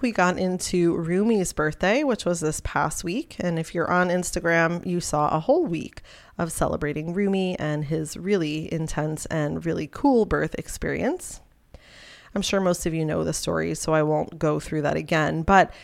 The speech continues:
he's only two. <clears throat> So to say that I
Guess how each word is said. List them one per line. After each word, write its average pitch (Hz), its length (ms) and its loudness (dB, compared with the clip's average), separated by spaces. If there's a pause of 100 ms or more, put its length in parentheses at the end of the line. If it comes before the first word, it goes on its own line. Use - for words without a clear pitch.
(120)
he's 269 220 4
only 240 240 6
two. - 400 0 (200)
<clears throat> 185 300 2
So 165 540 4 (880)
to 233 140 2
say 208 300 4
that 190 180 6
I 175 400 4